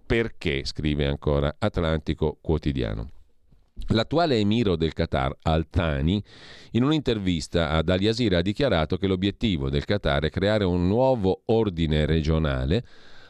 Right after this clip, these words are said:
attraverso una santa alleanza con gli islamisti, dei quali il qua-, il Qatar sarebbe la guida.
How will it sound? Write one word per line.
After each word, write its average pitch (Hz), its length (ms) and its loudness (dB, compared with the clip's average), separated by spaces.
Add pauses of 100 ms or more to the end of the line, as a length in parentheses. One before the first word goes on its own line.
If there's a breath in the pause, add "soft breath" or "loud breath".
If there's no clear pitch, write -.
attraverso 139 580 0
una 110 160 2
santa 120 440 0
alleanza 92 600 0
con 95 220 0
gli 92 320 2
islamisti, 87 920 0
dei 85 260 -2
quali 80 260 0
il 73 80 -2
qua-, 139 240 0
il 92 280 0
Qatar 80 380 -2
sarebbe 76 380 0
la 73 100 2
guida. 60 340 -2